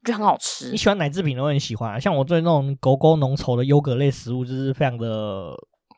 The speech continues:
Speaker 2: 不喜爱啊。
Speaker 1: 抗拒。
Speaker 2: <laughs> 对，抗拒。就，我就个人是没有很喜欢这样的东西啊，但是那酥油茶喝起来是蛮有意思的。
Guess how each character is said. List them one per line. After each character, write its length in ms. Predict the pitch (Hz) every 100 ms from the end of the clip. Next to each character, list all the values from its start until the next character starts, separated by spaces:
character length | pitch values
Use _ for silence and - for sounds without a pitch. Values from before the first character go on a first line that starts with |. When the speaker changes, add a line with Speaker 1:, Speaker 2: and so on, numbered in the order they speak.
| _ _ -
Speaker 2:
不 100 | 262
喜 260 | 196 156
爱 240 | 117 151 196
啊。 40 |
Speaker 1:
抗 100 | 131
拒。 80 | 160
Speaker 2:
<laughs> 40 | -
对， 240 | 208 175
抗 340 | - - 175 156
拒。 260 | 185 131 - - - - 170
就， 500 | - 160 143 127 107 -
我 120 | 147
就 300 | 185 214 170
个 200 | - 233
人 100 | 151
是 80 | 160
没 100 | 165
有 60 | 135
很 80 |
喜 120 | 135 120
欢 120 | 123
这 60 |
样 140 | 135 113
的 60 |
东 60 | 107 -
西 60 |
啊， 60 | 120
但 100 | 208
是 120 | 254
那 100 | 262
酥 180 | 254 247
油 140 | 220 156
茶 180 | 131
喝 120 | 127 147
起 100 | 131
来 80 |
是 80 | 110
蛮 140 | 131 117
有 100 | 107
意 100 | 113
思 220 | - 113
的。 140 | -